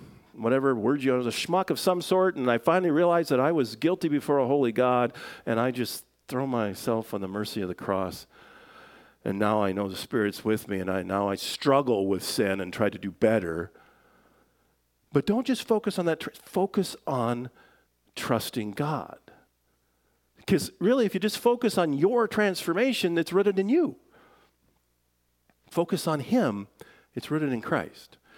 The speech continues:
It really comes down to this, and it's, it's really not that hard. I mean, it's in the Bible all over the place. The means, it means we're not justified, we're not only justified by faith, we're also sanctified by faith. It's our trust in God that allows us to be able to live a life through,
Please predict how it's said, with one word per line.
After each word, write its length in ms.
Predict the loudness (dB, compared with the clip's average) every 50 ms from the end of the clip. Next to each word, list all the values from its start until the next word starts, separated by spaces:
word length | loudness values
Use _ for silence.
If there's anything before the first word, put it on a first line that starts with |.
| -20 -14 -2
It 100 | -2 2
really 200 | 4 6 4 4
comes 260 | 2 0 -2 -2 0
down 220 | 0 0 2 2 0
to 100 | 2 2
this, 260 | 4 4 2 2 0
and 80 | -2 -2
it's, 200 | -2 -4 -4 -8
it's 120 | -6 -2
really 180 | 0 0 0 0
not 120 | 0 -2
that 140 | -2 -4 -6
hard. 340 | -2 0 2 4 4 4 2
I 40 | 2
mean, 160 | 2 2 0
it's 160 | 0 0 -2
in 100 | -2 -2
the 60 | -2
Bible 360 | 0 2 2 2 4 2 2 2
all 140 | 2 2
over 100 | 2 2
the 60 | 2 0
place. 260 | 2 0 0 0 0
The 120 | 0 0
means, 400 | 2 2 2 2 2 0 -2 -4 -10 -16 -18 -18 -18 -18 -18 -20 -20 -20 -20 -20 _ _ _ _ 0
it 160 | 0 0 2
means 220 | 2 2 2 2
we're 80 | 2 2
not 200 | 2 2 0 0
justified, 840 | 2 4 4 4 2 -2 -4 -4 0 2 2 4 4 4 2 0 -2 -4 -2
we're 140 | -2 -2 -2 2 0
not 280 | 2 4 4 4 4
only 120 | 4 2 -2
justified 720 | -2 2 2 2 2 2 -4 0 2 4 4 4 4 2
by 120 | 0 0
faith, 420 | 0 -2 0 2 2 2 2 0 2
we're 100 | 2 2
also 460 | 2 2 2 0 0 0 0 -4 _ _ _ _ _ _ _ _
sanctified 680 | -12 -6 -4 -4 -4 -4 -6 -8 -6 -4 -6 -6 -6 -8
by 160 | -10 -10 -10
faith. 500 | -12 -14 -14 -14 -14 -16 _ -20 -20 _ _ _ -6
It's 160 | -6 -2 0
our 80 | 0 -2
trust 400 | -2 -2 -2 -2 -2 -2 0 -2
in 160 | -2 -2 0
God 420 | 0 0 2 2 2 2 0 2 2
that 100 | 2 2
allows 420 | 4 2 2 2 2 0 0 -2
us 100 | -4 -6 -6
to 100 | -10 -4
be 140 | -2 0
able 160 | 0 0 0 -2
to 80 | -2
live 260 | 0 2 2 0 2
a 80 | 0 0
life 360 | 0 2 2 0 0 -2 -4
through, 340 | -10 -8 -6 -6 -6 -6 -8